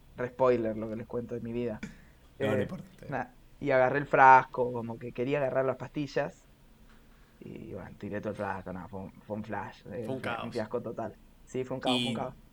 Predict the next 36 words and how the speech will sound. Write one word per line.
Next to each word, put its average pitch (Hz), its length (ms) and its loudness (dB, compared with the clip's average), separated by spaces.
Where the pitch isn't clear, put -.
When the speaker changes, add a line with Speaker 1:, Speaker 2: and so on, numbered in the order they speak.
Speaker 2:
lo 113 160 0
Speaker 1:
Ah, - 20 6
Speaker 2:
repartían 117 360 4
Speaker 1:
perfecto. 127 60 4
Speaker 2:
así 139 160 -2
como 131 180 -2
si 117 120 0
nada, 131 260 4
lo 101 220 0
subvencionaba 120 520 -2
el 113 60 0
Estado 135 280 2
de 113 40 4
las 101 120 0
pastillas 107 440 -4
en 98 80 -10
ese 104 120 -8
momento. 107 380 -8
Speaker 1:
Sí, 165 400 4
sí, 151 280 0
sí, 139 180 -8
sí, 127 160 -8
sí. 113 240 -8
Eh, 107 480 -6
el 110 60 -8
Estado 127 360 4
de 123 40 4
Estados 123 300 -2
Unidos, 120 240 -6
yo 117 100 -14
soy 123 140 -4
estu-, - 260 -8
estadounidense. 110 800 -6
Speaker 3:
Claro. 110 320 -8
Speaker 1:
Eh, 95 480 -10
pero, 131 800 4